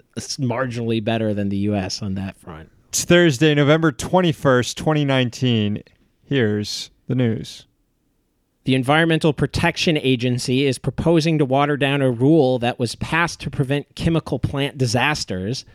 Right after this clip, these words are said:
Speaker 1: The agency announced the move today, bragging it was, quote, "reducing unnecessary burdens." The rule was inspired by a massive twenty thirteen explosion at a chemical plant in West Texas,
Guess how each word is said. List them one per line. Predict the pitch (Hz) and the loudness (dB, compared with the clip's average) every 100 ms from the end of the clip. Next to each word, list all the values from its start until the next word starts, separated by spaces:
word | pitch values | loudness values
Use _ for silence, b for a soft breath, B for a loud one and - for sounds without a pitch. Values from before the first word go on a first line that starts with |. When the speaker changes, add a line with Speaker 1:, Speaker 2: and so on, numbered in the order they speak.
| b b - | b b -10
Speaker 1:
The | 123 | -2
agency | 123 117 123 - 123 | 0 2 0 0 0
announced | 113 120 127 - | 2 0 -2 -2
the | 117 | 0
move | 110 104 - | 2 0 -2
today, | 104 104 107 120 | -2 0 0 0
bragging | 113 110 113 113 110 | -2 -2 -2 -4 -4
it | 110 | -4
was, | 117 110 | -4 -6
quote, | - 120 117 - | -4 -2 -2 -2
"reducing | 120 101 123 160 - 143 151 | -6 0 2 2 2 -2 0
unnecessary | 131 127 143 - 151 151 139 131 | 0 2 0 0 -2 0 2 0
burdens." | 104 117 139 120 90 107 127 - _ _ _ _ _ | 0 2 2 2 -2 -4 -6 -10 _ _ _ _ _
The | 107 | -2
rule | 104 123 127 | 2 4 2
was | 120 117 | 0 0
inspired | 107 - 120 120 131 | -2 -2 -2 0 0
by | 120 110 | 0 -2
a | |
massive | 107 120 117 117 | 0 -2 -2 -6
twenty | - - 120 | -6 -4 -2
thirteen | 110 120 117 - 120 | 0 -2 -2 -4 -2
explosion | 113 - - 127 131 127 127 | -4 -6 -2 0 2 2 0
at | 120 | -2
a | 107 | -6
chemical | - 151 147 135 | -4 -2 0 -2
plant | - 123 123 131 | -4 -4 -4 -2
in | 117 107 | -4 -2
West | 113 - - | -2 -2 -4
Texas, | - 170 - 123 - | -4 -4 -4 -4 -6